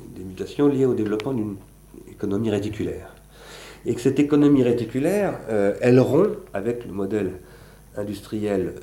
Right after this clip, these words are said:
euh, classique, et avec le modèle industriel qui repose sur l'opposition production-consommation, et elle engendre un nouveau dispositif, qui est un dispositif donc, que nous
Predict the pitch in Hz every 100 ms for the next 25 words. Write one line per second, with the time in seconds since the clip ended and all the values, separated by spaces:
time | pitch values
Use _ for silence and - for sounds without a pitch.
0 | 92 92 82 80 - - - - - -
1 | - - - - - - - 202 196 -
2 | - - - - - - - - - 123
3 | 117 110 101 95 - - 90 92 92 90
4 | 92 92 90 - 110 107 95 87 117 101
5 | 92 85 90 87 - 98 90 - 85 90
6 | - 90 - - 98 107 - 185 185 -
7 | - - - - - - - - - -
8 | - - 104 104 110 117 156 190 170 113
9 | 110 104 98 85 82 113 139 123 101 95
10 | - 90 98 - - 90 92 90 82 -
11 | 82 104 90 85 82 82 80